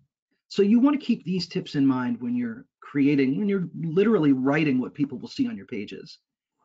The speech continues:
This is how you develop, um, your, your front page content, your homepage, your service pages, even your blog posts. So first, know your audience. Know the topics of interest to your patients and to prospective patients.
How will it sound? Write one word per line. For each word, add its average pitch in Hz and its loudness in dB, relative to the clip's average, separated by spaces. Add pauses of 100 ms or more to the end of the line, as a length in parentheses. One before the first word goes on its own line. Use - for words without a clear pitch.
(180)
This 165 -4
is 180 -4
how 170 0
you 151 2
develop, 139 0
um, 123 -10
your, 123 -6
your 107 -4
front 185 -2
page 185 0
content, 175 -2
your 110 -4
homepage, 165 -4
your 131 -8
service 175 -2
pages, 151 -2
even 175 2
your 139 2
blog 123 -2
posts. - -14 (1080)
So 196 -2
first, 208 0
know 185 4
your 202 2
audience. 147 -2
Know 160 2
the 180 -2
topics 185 -4
of 165 -4
interest 170 -6
to 143 -8
your 123 -6
patients 185 -8 (340)
and 143 -4
to 143 -12
prospective 147 -8
patients. - -14